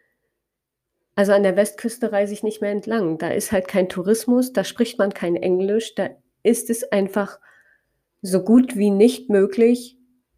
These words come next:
als Europäer zu reisen.“ Dann kommt hinzu,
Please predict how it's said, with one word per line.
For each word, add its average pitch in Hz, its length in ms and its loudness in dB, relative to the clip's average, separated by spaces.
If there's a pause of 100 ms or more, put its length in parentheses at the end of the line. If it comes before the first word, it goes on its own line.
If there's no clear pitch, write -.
(840)
als 196 220 2
Europäer 190 540 0
zu 190 140 -8
reisen.“ 175 500 -4 (1120)
Dann 208 400 4 (240)
kommt 226 240 0
hinzu, 233 640 0